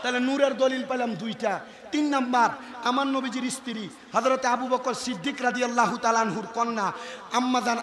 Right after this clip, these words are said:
আয়েশা সিদ্দিকা রাদিয়াল্লাহু তাআলা আনহা। মা আয়েশা বলেন, "ও জগতের মানুষ, আমি একদিন আমার ঘরে কাঁথা সেলাই করতেছিলাম, এমন টাইমে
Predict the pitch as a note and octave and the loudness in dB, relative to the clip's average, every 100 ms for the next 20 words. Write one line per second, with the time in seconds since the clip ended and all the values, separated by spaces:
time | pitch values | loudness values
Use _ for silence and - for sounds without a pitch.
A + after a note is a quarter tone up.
0 | - B3+ B3+ B3 A#3 E3 G3 G3 E3 - | 2 4 4 2 -2 -2 -2 2 2 0
1 | - - A3 A#3 C4 A#3 A#3 G3+ A3 G#3+ | -10 0 2 4 2 4 4 4 0 -2
2 | G3+ G3 G3+ F3+ C#3 D#3+ C3+ - - G3+ | 0 0 -2 -4 -4 -4 -8 -12 0 4
3 | A#3 G#3+ - A#3 A#3+ C#4+ B3 - - G#3 | 4 4 4 6 6 6 4 0 0 6
4 | C#4 C4+ A#3+ A#3+ A3+ G#3+ A3+ A3+ - - | 6 6 0 -2 -2 0 0 0 -2 -4
5 | - A3 B3 C#4+ G3 C4+ B3 B3+ B3+ D#3 | -4 0 2 2 0 -2 0 2 0 2
6 | B3+ C#4+ - - - A3+ A#3+ B3+ A#3+ A#3+ | 6 6 6 -4 0 2 4 2 0 0
7 | A#3 G#3 - F#3 - F3 C#3+ - - A#3+ | 0 -2 -6 -8 -6 -6 -8 -12 -4 -2
8 | A#3+ A#3+ A#3+ C4 D4 A#3 | 0 0 -2 0 2 0